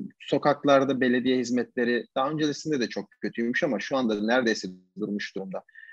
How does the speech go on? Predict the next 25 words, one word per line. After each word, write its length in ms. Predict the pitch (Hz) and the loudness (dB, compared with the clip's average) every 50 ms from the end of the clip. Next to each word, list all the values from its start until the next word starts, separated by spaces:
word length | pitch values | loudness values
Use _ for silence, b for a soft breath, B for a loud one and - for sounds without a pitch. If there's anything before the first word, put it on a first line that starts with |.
| B B | B B
Yani, 380 | - 101 101 101 104 98 95 95 - - | -2 0 0 2 0 -2 -4 -6 -8 -6
e, 180 | - - 101 | -4 -4 -2
çöplerin 400 | - - 139 123 - 127 117 123 | -2 -2 -4 -2 0 0 0 0
toplanmasından 800 | 123 - 110 - - 123 110 110 104 104 - - 117 113 110 107 | 0 0 -2 0 0 0 2 2 2 0 0 0 0 0 0 0
tutunuz 400 | 107 - - - 151 120 92 90 | -2 -6 -8 -6 -4 -4 -2 -2
da, 180 | 101 135 185 - _ B B B B B B _ 107 | -2 -4 -4 -6 _ B B B B B B _ 0
e, 220 | 107 113 113 123 | 2 2 4 2
birçok 280 | 147 - - 120 - - | 2 2 2 0 2 2
noktaya 360 | 110 107 - - 113 101 98 | -2 -2 2 2 2 2 4
kadar 380 | - 101 101 139 143 - - _ _ - | 2 4 4 4 2 2 -4 _ _ -2
ama 360 | - 131 131 131 131 - - - - | 0 2 2 2 2 0 -4 -4 -2
işte 280 | - - - - - | -2 -2 0 0 -2
en 160 | - - 139 131 | 0 0 0 2
önemlisi 460 | 113 101 101 101 101 98 - - 139 | 2 2 0 0 -2 -4 -2 2 2
de 40 | 120 | 4
elektrik. 560 | 107 107 101 - _ - 135 - - - - _ _ | 4 2 0 -2 _ -10 -10 -10 -10 -18 -20 _ _
Günde 260 | 127 127 117 120 117 | -2 0 2 2 2
bir 60 | 135 | 0
saat 280 | 120 - 113 107 101 - | 0 0 0 0 0 0
elektrik 460 | 113 117 113 - - 123 - - - | -2 -2 -2 -2 -2 -6 -6 -4 2
var 160 | 135 131 127 | 2 4 4
yok. 320 | 123 123 127 - - - _ B B B B _ | 4 2 0 0 -2 -6 _ B B B B _
İnsanlar 400 | 135 131 - 139 131 131 120 113 | -10 -6 -4 -4 -2 -2 -2 -2
jeneratörlere 680 | 107 117 113 117 117 120 117 - 135 131 143 143 147 | -2 -2 -2 0 0 -2 -2 -2 -4 -2 0 0 2
yükleniyor. 580 | 151 147 139 - _ _ - 143 143 139 135 135 | 2 0 0 -2 _ _ -2 0 0 0 0 -2